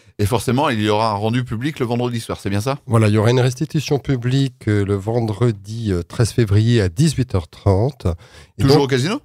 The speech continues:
Speaker 2: toujours au casino, tout va se passer au, au casino, hein. <clears throat> Et là, donc, les parents pourront découvrir ce qu'ont fait leurs, leurs enfants durant toute la semaine. Je voudrais juste ajouter, pour les traîne-bottes, il va y avoir,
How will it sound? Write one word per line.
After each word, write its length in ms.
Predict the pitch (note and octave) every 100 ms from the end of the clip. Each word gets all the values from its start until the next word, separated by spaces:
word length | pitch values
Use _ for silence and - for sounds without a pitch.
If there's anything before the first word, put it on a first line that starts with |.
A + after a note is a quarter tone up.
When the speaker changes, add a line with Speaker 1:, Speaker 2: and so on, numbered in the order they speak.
| _
Speaker 2:
toujours 280 | G3+ G3+ F3+
au 40 |
casino, 340 | D#3 A2+ A2+
tout 140 | B2 F#3+
va 80 | E3
se 80 |
passer 300 | - A#2+ -
au, 160 | C3 A2
au 180 | - G#2+
casino, 480 | A#2 G2 F#2 F2 E2+
hein. 100 | G2+ - - - _ -
<clears throat> 320 | F#3 F#3 E3 B2
Et 100 | C#3
là, 200 | B2+ D3
donc, 300 | F#3+ C3 D3+
les 160 | G2+ F#2+
parents 320 | - F#2 G#2
pourront 240 | E3+ B2 A2
découvrir 540 | G#2+ A2 F#2+ D3 F#3
ce 140 | -
qu'ont 180 | A2+ A2
fait 200 | F#2+ -
leurs, 280 | D#3+ A2+ F#2
leurs 220 | G2 F#2
enfants 200 | F2+ -
durant 380 | E3+ A#2+ A2+ G#2+
toute 240 | - C3+
la 80 | C#3
semaine. 300 | B2+ A2 G#2 G#2+
Je 280 | - _ -
voudrais 120 | B2
juste 200 | C3+ -
ajouter, 340 | D#3 C#3+ F#3
pour 140 | G3 C#3+
les 60 |
traîne-bottes, 420 | C3+ D#3 D3 F3 -
il 40 |
va 80 | C3
y 40 |
avoir, 180 | B2+ A#2